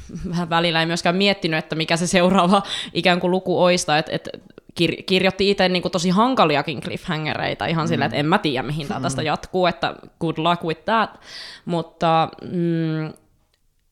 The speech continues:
Speaker 1: joo, mä oon samaa mieltä siitä, että se pandemia vaikutti tosi paljon, ja mä ymmärrän, että tosi monelle, äm, luovan alan ihmiselle se ei todellakaan ollut mitään niin kuin tehokkainta työaikaa, että ei oikein ollut mitään täkyjä ja kipinöitä, mistä, mistä niin kuin ammentaa omaan tekemiseen,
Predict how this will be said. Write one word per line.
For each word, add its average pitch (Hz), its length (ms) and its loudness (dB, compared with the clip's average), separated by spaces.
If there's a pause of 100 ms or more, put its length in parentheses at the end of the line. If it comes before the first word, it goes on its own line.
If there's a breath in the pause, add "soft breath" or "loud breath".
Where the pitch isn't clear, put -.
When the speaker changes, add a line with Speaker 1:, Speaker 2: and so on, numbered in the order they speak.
(100)
Speaker 1:
joo, 185 240 4
mä 175 100 2
oon 175 160 0
samaa 190 300 0
mieltä 170 200 0
siitä, 165 260 -2
että - 80 -4
se 175 60 -6
pandemia 160 640 0 (520)
vaikutti 160 420 -2
tosi 160 200 -4
paljon, 160 260 0
ja 151 60 0
mä 160 100 -4
ymmärrän, 156 420 -2
että 156 120 -10
tosi 160 180 -4
monelle, 160 480 0 (880 loud breath)
äm, 143 380 -6 (260)
luovan 160 500 0 (180 loud breath)
alan 160 280 -2
ihmiselle 165 480 -2
se 156 140 -4
ei 151 60 -2
todellakaan 151 580 -2
ollut 147 280 -2
mitään 160 380 -2
niin 175 160 -6
kuin 196 260 -2 (840 loud breath)
tehokkainta 185 580 0
työaikaa, 214 800 4
että 196 400 0
ei 185 120 4
oikein 185 320 0
ollut 175 280 -2
mitään 170 340 0
täkyjä 175 420 0
ja 170 80 0
kipinöitä, 170 480 -2
mistä, 180 320 -6
mistä 190 300 -4
niin 180 100 -2
kuin 180 100 2
ammentaa 175 460 2
omaan 165 220 0
tekemiseen, 165 680 -4